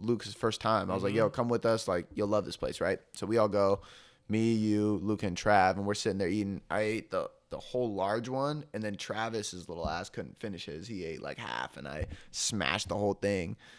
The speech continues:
Speaker 1: <sighs> That shit was bomb. And then Luke is sitting there, he's like, "I, I love this place. We need this
Speaker 2: He
Speaker 1: in
Speaker 2: took
Speaker 1: Vigor."
Speaker 2: one bite and then emailed.
Speaker 1: Yeah,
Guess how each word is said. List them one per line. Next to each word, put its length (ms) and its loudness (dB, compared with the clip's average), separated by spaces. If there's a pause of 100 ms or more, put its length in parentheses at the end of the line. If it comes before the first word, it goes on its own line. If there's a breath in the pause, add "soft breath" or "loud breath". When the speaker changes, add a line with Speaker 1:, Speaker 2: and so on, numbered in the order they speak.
(480 soft breath)
Speaker 1:
<sighs> 260 -2
That 120 -6
shit 140 -4
was 120 -4
bomb. 240 6
And 100 4
then 140 6
Luke 220 6
is 100 4
sitting 220 2
there, 100 4
he's 160 0
like, 260 -4 (100)
"I, 60 -2 (220)
I 40 -2
love 240 -2
this 140 -8
place. 400 -12 (380)
We 100 2
need 160 2
this 80 2
Speaker 2:
He 40 12
Speaker 1:
in 40 6
Speaker 2:
took 160 12
Speaker 1:
Vigor." 100 10
Speaker 2:
one 220 12
bite 340 8
and 120 2
then 160 2
emailed. 580 6
Speaker 1:
Yeah, 240 8